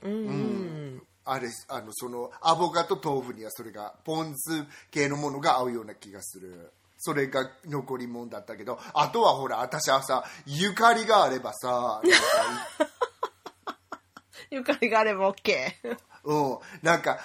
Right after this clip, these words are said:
Speaker 2: ね、いろんなシリーズ出たらしいのね。ゆかりとか。
Speaker 1: そうみたいだよね。なんか、梅子とか、
Speaker 2: え？
Speaker 1: なんか、あの、名前が
Speaker 2: ひろし？
Speaker 1: そうそう、でも変わった名前のやつがいくつか
Speaker 2: そう、なんか、
Speaker 1: で
Speaker 2: できた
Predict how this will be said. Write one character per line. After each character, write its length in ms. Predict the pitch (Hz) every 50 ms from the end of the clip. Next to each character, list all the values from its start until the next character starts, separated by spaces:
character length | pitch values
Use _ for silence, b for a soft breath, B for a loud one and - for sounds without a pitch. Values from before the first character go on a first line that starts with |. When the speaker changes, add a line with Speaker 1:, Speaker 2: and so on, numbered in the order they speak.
| B B B B B -
Speaker 2:
ね、 320 | 139 151 160 160 151 - -
い 100 | 175 170
ろ 180 | 202 220 240 220
ん 40 | 185
な 100 | 160 151
シ 220 | - - 160 160
リ 160 | 151 165 165
ー 40 | 139
ズ 160 | - 123 120
出 140 | - 156 175
た 160 | 175 170 151
ら 100 | 135 143 143
し 220 | - - 131 123
い 20 | 113
の 100 | 113 113
ね。 140 | 107 110 120
ゆ 80 | 123
か 20 | 131
り 180 | - - 247
と 60 | 285
か。 100 | 294 302 - -
Speaker 1:
そ 60 | 359
う 20 |
み 120 | 370 392 392
た 260 | 392 370 359 339 339
い 80 | 339 294
だ 140 | 311 302 294
よ 140 | 269 247
ね。 200 | 220 226 233 247
な 140 | 254 269 269
ん 40 | 262
か、 200 | 262 226 214 208
梅 400 | - - - 254 285 285 262 247
子 360 | - - 175 160 175 208 - - _ _ _ _ _ _
と 120 | - 202 185
か、 340 | 202 190 185 170 160 156 -
Speaker 2:
え？ 40 | 196
Speaker 1:
な 100 | 208 196
ん 60 | 180
か、 340 | 175 160 151 147 143 - - b b b b b b b b b b _ -
あ 200 | - 185 208 208
の、 320 | 208 202 196 185 185 180 175
名 180 | 196 226 247
前 160 | 233 277 302
が 60 | 311 311
Speaker 2:
ひ 60 | 285
ろ 140 | 175 160 -
し？ 540 | - 190 - 123 120 120 123 131 180 233 _ _ _ _ _ _ _ _
Speaker 1:
そ 140 | - - 359
う 40 | 403
そ 100 | 392 415
う、 40 | 403
で 60 | 453
も 100 | 440 349
変 180 | - - 320 403
わ 60 | 415
っ 40 | 415
た 120 | - 403
名 120 | 359 370 370
前 200 | 359 370 370 370
の 60 | 349
や 140 | 370 381 370
つ 140 | 370 - 285
が 320 | 247 226 196 185 175 - - -
い 100 | 240 247
く 100 | - -
つ 160 | - - 165
か 80 | 170
Speaker 2:
そ 60 | 160 196
う、 40 |
な 100 | 180 160
ん 40 | 151
か、 120 | 143 139 139
Speaker 1:
で 680 | - - - - _ - 135 131 131 139 147 165 196 196
Speaker 2:
で 60 | 196
き 100 | - -
た 180 | - 165 143